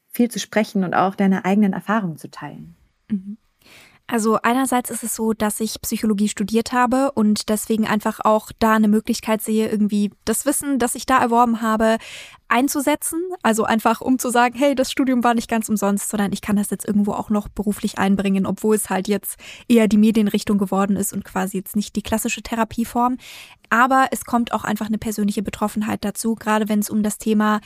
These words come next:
Speaker 2: Panikattacken geht, wenn es um das Thema Angsterkrankungen geht. Da habe ich in meiner Teenagerzeit vor allem auch viele Erfahrungen mitgemacht. Und wenn ich jetzt hier die Möglichkeit habe, andere Menschen dabei zu unterstützen, denen zu sagen,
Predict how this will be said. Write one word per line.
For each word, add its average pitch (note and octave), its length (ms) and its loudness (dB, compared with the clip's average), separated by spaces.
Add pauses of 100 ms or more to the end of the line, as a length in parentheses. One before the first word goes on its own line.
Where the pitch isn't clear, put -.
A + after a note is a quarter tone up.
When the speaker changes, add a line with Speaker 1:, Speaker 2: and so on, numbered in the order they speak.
(280)
Speaker 2:
Panikattacken B3 640 2
geht, A3+ 340 0
wenn A3 120 0
es G#3+ 100 -4
um G#3+ 80 -4
das G#3 160 -4
Thema G#3 320 -2
Angsterkrankungen A3+ 800 0
geht. G#3 320 -2 (360)
Da G#3+ 100 2
habe A3 160 2
ich - 240 -4
in A3+ 260 4
meiner A3+ 240 4
Teenagerzeit B3 720 0
vor - 140 0
allem A3 180 2
auch G#3 400 2
viele B3 240 2
Erfahrungen A3+ 540 2
mitgemacht. G#3 560 2
Und G#3 420 0 (460)
wenn G#3 340 2
ich B3+ 120 0
jetzt - 220 -4
hier C4+ 120 4
die B3+ 80 4
Möglichkeit A#3+ 540 0
habe, G#3+ 200 2
andere G#3+ 240 0
Menschen G#3 300 0
dabei G3+ 180 0
zu - 160 -6
unterstützen, B3 720 -2
denen G#3+ 220 2
zu A3 120 -6
sagen, G#3+ 500 2